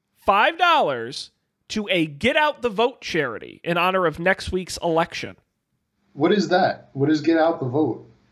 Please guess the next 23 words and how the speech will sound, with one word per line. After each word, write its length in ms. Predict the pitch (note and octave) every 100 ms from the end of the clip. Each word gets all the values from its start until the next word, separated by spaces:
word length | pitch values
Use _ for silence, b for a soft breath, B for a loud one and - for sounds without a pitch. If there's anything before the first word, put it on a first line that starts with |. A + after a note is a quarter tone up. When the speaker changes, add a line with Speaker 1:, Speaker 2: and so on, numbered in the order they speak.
| _ _
Speaker 1:
Uh, 440 | F#3+ G3+ - D4 - B3 G#3+
uh, 280 | G#3+ G#3+ G3+
charities 460 | - D4 C4+ A#3+
that 160 | A#3+ G#3
support, 500 | G#3+ - A3 G#3+ G3 F#3
uh, 120 | F3
voting 360 | F3 F#3+ F#3 E3+
rights 500 | F3+ F3 E3+ - -
and, 300 | E3+ D3+ -
and 140 | E3+
the 60 | D#3+
ability 340 | D#3 D#3+ D#3+
to, 220 | D3+ D3+ - _ -
to 200 | D#3 C#3+
help 220 | E3+ -
people 240 | E3+ D3+ C#3
vote. 300 | A2+ B1 - _ _ _ _ _ _ _ _ _ _ _ _ _ _ _ _ _ _ _ _ _ _ _ _ _ _ _ _ _ _ _ _ _ _
Speaker 2:
Okay, 380 | C#3 C3+ E3 G3+
I 100 | D3+ D#3
think 140 | G3
that's, 260 | E3+ D#3 -
that's 280 | E3+ F#3
important. 560 | F3+ C3 C3+ D#3+ G3